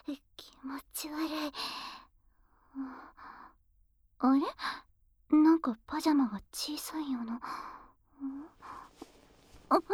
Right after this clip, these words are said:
あ！胸、大きくなってる。夢じゃない。ってことは、うん。あ！おっ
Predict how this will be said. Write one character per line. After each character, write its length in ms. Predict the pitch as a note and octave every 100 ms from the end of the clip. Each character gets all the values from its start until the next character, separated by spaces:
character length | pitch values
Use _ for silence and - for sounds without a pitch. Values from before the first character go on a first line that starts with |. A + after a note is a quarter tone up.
| D5 G5+
あ！ 240 | - - - - - _ _ - - - _ - -
胸、 280 | F4 E4+ G4 - - - _ _ _ _ -
大 220 | G#4 A4+
き 140 | - -
く 140 | A4
な 160 | C#4 D4+
っ 20 |
て 140 | - G4
る。 140 | D#4 B4+ - - - _ _ _ _ _ _
夢 300 | G4 G#4 A4+
じ 120 | - F4+
ゃ 20 |
な 60 |
い。 1080 | C#4 _ _ _ - _ _ A#4 A4 A4+ F4
っ 20 | F#4 - - - - - _ _ _ _ _ _ _ _ _ _ -
て 120 | G4 - -
こ 120 | F4 -
と 100 | F#4+
は、 300 | F#4+ C#4+ D#4 - - - - _ _ - - _ _ _
う 60 | -
ん。 180 | - D#4+ - - - - - _ _ _ _ _ _ _ -
あ！ 680 | A4+ - - C5 D5 D#5+ - - _ _ _ _
お 140 | G4
っ 40 | G4